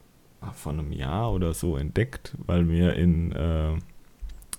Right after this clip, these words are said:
in der Stadt hier so ein, so ein Ami-Schuppen haben. Ich stehe ja generell auf Ami-Süßigkeiten. Das, äh, ist, keine Ahnung, bei uns, wir, wir hatten Amis in der Familie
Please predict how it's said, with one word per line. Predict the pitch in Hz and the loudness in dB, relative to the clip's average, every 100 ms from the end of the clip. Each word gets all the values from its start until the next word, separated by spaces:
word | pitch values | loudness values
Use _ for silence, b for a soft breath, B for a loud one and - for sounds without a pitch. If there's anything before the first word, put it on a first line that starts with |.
| - - | -10 -2
in | |
der | 95 87 | -2 0
Stadt | - 98 92 | 0 0 0
hier | - 95 | 2 2
so | 90 85 | 2 0
ein, | 82 82 - | 0 0 -2
so | - 85 | -2 -4
ein | 82 | -2
Ami-Schuppen | - 117 104 - - 87 | 2 2 2 0 0 0
haben. | 85 101 | 2 2
Ich | 87 | 2
stehe | - 101 | 2 4
ja | 98 | 4
generell | 87 87 80 85 71 | 4 2 2 2 0
auf | - | -2
Ami-Süßigkeiten. | - 82 82 85 85 - - - - - - - B B B B - | 0 2 2 2 0 -2 -4 -2 -2 -4 -6 -10 B B B B -6
Das, | 98 87 - - | -2 -2 -2 -2
äh, | 98 90 85 82 87 - - - - - - - - - | 0 2 2 -2 -6 -12 -20 -20 -20 -20 -20 -20 -18 -10
ist, | - 98 - - - - - - - | -6 -4 -4 -6 -8 -12 -14 -14 -6
keine | - 92 78 | 0 2 4
Ahnung, | 92 90 | 4 4
bei | 85 78 | 2 2
uns, | 98 - - | 0 -2 -2
wir, | 90 82 87 | 0 0 0
wir | 95 | 2
hatten | 92 82 | 2 0
Amis | - 101 104 101 | 0 2 2 2
in | 98 | 2
der | 90 | 2
Familie | - 95 113 131 135 | 2 4 6 8 8